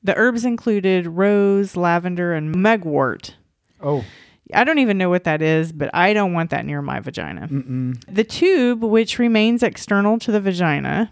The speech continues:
Speaker 1: because we don't live in the medieval times,
Speaker 2: <laughs>
Speaker 1: uh, <laughs> was then positioned so that the steam would be directed up toward the vagina. Here we
Speaker 2: Wow.
Speaker 1: go again, just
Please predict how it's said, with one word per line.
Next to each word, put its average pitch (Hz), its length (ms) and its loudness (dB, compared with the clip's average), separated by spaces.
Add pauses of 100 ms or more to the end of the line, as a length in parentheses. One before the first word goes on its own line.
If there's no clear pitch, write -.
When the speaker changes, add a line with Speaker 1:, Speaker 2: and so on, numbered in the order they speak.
Speaker 1:
because 165 260 -6
we 156 100 -2
don't 156 240 -6
live 151 120 -4
in 151 80 -6
the 147 60 -4
medieval 143 420 -6
times, - 400 -10 (180)
Speaker 2:
<laughs> - 180 -2
Speaker 1:
uh, 208 920 4
<laughs> - 20 -16
was 220 360 2
then 285 320 0
positioned 220 720 0 (360)
so 302 200 2
that 302 180 0
the 302 80 0
steam 381 440 -4
would 330 140 -2
be 254 160 -2
directed 202 600 0
up - 260 0 (460)
toward 165 440 0
the 160 80 -2
vagina. 147 560 -4
Here 156 160 -8
we 165 100 -2
Speaker 2:
Wow. 180 40 -6
Speaker 1:
go 190 140 0
again, 160 640 -2
just - 280 -8